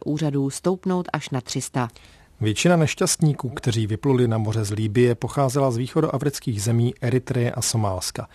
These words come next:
Speaker 2: Navzdory rostoucí statistice obětí, které zahynuly u italského ostrova, bude se spousta jejich krajanů dál vydávat na nebezpečnou cestu do Evropy a za svobodou. Na malém italském ostrově Lampeduse, odkud je jen sto třináct kilometrů do Tuniska,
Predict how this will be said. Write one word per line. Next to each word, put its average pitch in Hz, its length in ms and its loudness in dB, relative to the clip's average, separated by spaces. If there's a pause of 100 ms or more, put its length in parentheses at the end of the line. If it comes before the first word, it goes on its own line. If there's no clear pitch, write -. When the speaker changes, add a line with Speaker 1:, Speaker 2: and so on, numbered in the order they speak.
(580)
Speaker 2:
Navzdory 120 460 4
rostoucí 151 460 2
statistice 151 600 0
obětí, 127 440 0
které 104 340 -2
zahynuly 113 500 2
u 127 120 -2
italského 113 540 -2
ostrova, 113 460 0
bude 107 160 -4
se - 140 -4
spousta - 480 -2
jejich 107 300 -2
krajanů 104 460 -2
dál 110 360 0
vydávat 107 440 -2
na 101 100 -2
nebezpečnou 117 580 -2
cestu - 320 -6
do 101 100 -4
Evropy 110 540 -4
a 107 140 -2
za 104 120 -4
svobodou. 92 580 -4 (720)
Na 110 140 4
malém 151 300 6
italském 131 520 0
ostrově 123 440 0
Lampeduse, 107 680 -2 (320)
odkud 120 320 -6
je 113 80 4
jen 104 140 2
sto - 160 -4
třináct 131 420 0
kilometrů 113 480 0
do 98 120 -2
Tuniska, 113 560 -2